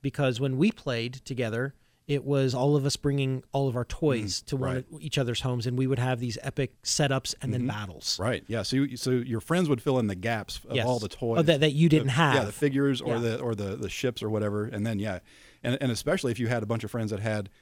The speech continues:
Speaker 2: uh, you know, stormtrooper figures, and you can get a whole army of stormtroopers
Speaker 1: You
Speaker 2: going, and <laughs>
Speaker 1: That's right. You, uh, like, marching by, you
Speaker 2: Right.
Speaker 1: know. <laughs> That's
Speaker 2: Yeah, I had
Speaker 1: right.
Speaker 2: two stormtroopers. That was all I
Speaker 1: <laughs>
Speaker 2: had.
Speaker 1: I think everybody had two
Speaker 2: <laughs>
Speaker 1: stormtroopers.
Speaker 2: Pretty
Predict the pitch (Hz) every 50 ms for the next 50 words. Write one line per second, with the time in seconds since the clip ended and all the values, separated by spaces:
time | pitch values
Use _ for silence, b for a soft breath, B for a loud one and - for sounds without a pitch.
0 | _ _ _ _ - - 95 95 92 92 92 95 - - 104 92 87 - - -
1 | 127 135 135 135 117 104 - - 98 98 90 117 110 101 101 92 80 - 139 120
2 | 110 117 117 110 107 98 - - 135 127 123 113 - 123 117 113 107 110 123 117
3 | 113 110 110 113 107 101 95 92 117 - - - 185 175 165 - - 196 196 180
4 | 160 165 175 185 151 170 - 165 175 175 165 147 156 160 160 165 - - 165 151
5 | 131 143 143 143 143 143 143 143 139 139 139 135 139 143 151 151 - - 208 -
6 | - 240 175 160 156 139 202 190 196 190 175 180 190 165 175 165 - - 143 139
7 | 139 - - 92 92 - - - 135 151 185 165 135 151 143 143 143 139 131 151
8 | 302 311 392 330 320 254 240 247 254 226 185 180 170 160 151 147 156 - 185 165
9 | - - 180 175 160 - 180 175 165 151 - 208 -